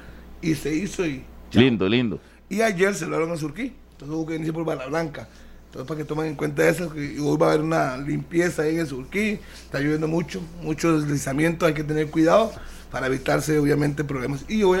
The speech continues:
Speaker 1: la última saludo es solidario con toda la gente que perdió familiares en el bus de la empresa Alfaro, que se fue al guindo, y obviamente muy terrible eso. Esperemos que los familiares puedan tener resignación y los que estén heridos, pues poco a poco se vayan recuperando. Esa era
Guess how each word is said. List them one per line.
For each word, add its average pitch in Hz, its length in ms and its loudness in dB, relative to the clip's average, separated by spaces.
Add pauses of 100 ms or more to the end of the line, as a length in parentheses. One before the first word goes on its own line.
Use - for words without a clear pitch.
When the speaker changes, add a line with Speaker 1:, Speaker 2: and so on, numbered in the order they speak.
(100)
Speaker 1:
la 170 120 4
última 185 420 4
saludo 180 360 2
es 233 140 -2 (340)
solidario 170 520 8
con 170 160 -2
toda 170 160 2
la 175 80 2
gente 165 220 0
que 170 100 0
perdió 151 320 0
familiares 156 680 2
en 143 80 -4
el 143 100 -4
bus 151 360 2
de 127 200 0
la 131 100 -2
empresa 151 340 0
Alfaro, 180 480 6 (380)
que 135 80 -6
se 135 100 -2
fue 147 140 4
al 156 100 6
guindo, 185 400 4
y 143 220 6
obviamente 151 800 2
muy 165 400 2
terrible 156 500 4
eso. 147 180 0 (240)
Esperemos 151 380 -4
que 156 100 2
los 139 220 -2
familiares 139 460 0
puedan 147 260 0
tener 147 200 -2
resignación 147 640 2 (440)
y 131 100 0
los 127 100 0
que 110 80 -8
estén 143 160 2
heridos, 160 380 6
pues 139 120 -4
poco 147 220 -2
a 147 80 0
poco 147 200 0
se 139 80 -2
vayan 135 160 2
recuperando. 135 500 0
Esa 170 140 8
era 170 200 8